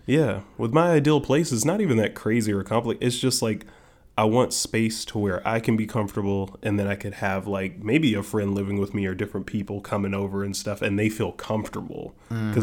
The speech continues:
Speaker 1: there's space.
Speaker 2: Right.
Speaker 1: And it's not overcrowded, and I think that would be the thing. I would want my house to be functioning to where I could have, like, you know, game nights, little events and stuff.
Speaker 2: True,
Speaker 1: So it'll
Speaker 2: yeah,
Speaker 1: be
Speaker 2: yeah, yeah.
Speaker 1: very minimal, but I want it to be, like, a,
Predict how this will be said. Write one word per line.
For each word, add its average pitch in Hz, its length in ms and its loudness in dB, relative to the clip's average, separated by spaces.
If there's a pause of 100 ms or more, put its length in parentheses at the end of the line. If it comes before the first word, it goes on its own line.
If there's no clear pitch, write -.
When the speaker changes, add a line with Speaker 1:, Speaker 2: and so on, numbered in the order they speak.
Speaker 1:
there's 95 160 -2
space. - 720 -4
Speaker 2:
Right. 98 420 -2
Speaker 1:
And 110 80 2
it's 101 140 2
not 92 240 0
overcrowded, 87 840 -2
and 101 100 -2
I 95 60 -2
think 98 320 -4
that 101 120 2
would 95 180 0
be 98 100 0
the 92 160 -4
thing. 95 280 0
I 104 120 2
would 104 140 2
want 104 200 -2
my 95 100 -2
house 98 300 -4
to - 100 -8
be 95 340 -2 (340)
functioning 101 640 0
to 110 100 -2
where 98 180 0
I 98 100 -2
could 95 180 -4
have, 98 300 -4
like, 90 440 -4 (640)
you 175 80 2
know, 113 160 0 (120)
game 98 300 2
nights, 92 340 -2
little 95 280 0
events 98 400 0
and 110 120 2
stuff. 120 460 -2 (140)
Speaker 2:
True, 107 380 0
Speaker 1:
So 117 180 8
it'll 104 100 6
Speaker 2:
yeah, 104 60 4
Speaker 1:
be 98 80 2
Speaker 2:
yeah, 101 60 -4
yeah. 104 60 0
Speaker 1:
very 113 300 4
minimal, 120 480 6
but 107 160 2
I 104 60 4
want 107 240 4
it 101 80 -2
to - 80 -8
be, 101 160 0
like, 95 240 -2
a, 92 300 -2